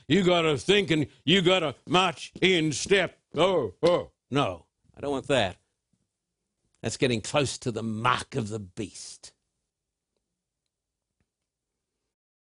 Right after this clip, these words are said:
I don't want a church hierarchy saying to me, "You've gotta see it this way," because I say, my authority is not a hierarchy of the church.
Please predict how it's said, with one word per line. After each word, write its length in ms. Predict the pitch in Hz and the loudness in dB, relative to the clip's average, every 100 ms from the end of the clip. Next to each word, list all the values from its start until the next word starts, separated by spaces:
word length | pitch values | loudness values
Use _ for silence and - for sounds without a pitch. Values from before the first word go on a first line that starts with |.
| _ _ _ _ _ _ _ _ _ _ _ _ _ _ | _ _ _ _ _ _ _ _ _ _ _ _ _ _
I 140 | - 220 | 0 2
don't 180 | 240 214 | 2 2
want 180 | 214 | 2
a 60 | 208 | 0
church 480 | - 240 220 143 - | 0 2 2 0 0
hierarchy 720 | 190 202 190 175 160 175 165 | 2 2 2 0 0 0 0
saying 380 | - 190 185 170 | 2 2 2 0
to 100 | 165 | 0
me, 340 | 180 185 185 _ _ - | 2 2 0 _ _ 0
"You've 200 | 170 139 | 2 4
gotta 300 | 180 220 220 | 2 2 0
see 340 | - 233 226 | 0 2 4
it 200 | 214 - | 2 2
this 280 | 240 214 - | 0 0 -2
way," 320 | 151 151 175 | 0 2 2
because 360 | 151 156 160 156 | -2 -6 -6 -2
I 160 | 180 | -2
say, 680 | 170 - 165 156 208 208 196 _ _ _ _ | -2 -4 -4 -4 -6 -10 -12 _ _ _ _
my 320 | 127 156 233 | -2 2 2
authority 760 | 254 226 202 202 202 208 175 202 | 0 -2 0 2 2 0 0 0
is 180 | 190 160 | 0 0
not 180 | 196 190 | 0 2
a 80 | |
hierarchy 720 | 156 131 202 190 185 180 180 180 | 0 2 2 2 0 0 -2 -2
of 120 | 165 | -2
the 80 | 170 | -4
church. 360 | 190 190 180 | 0 0 0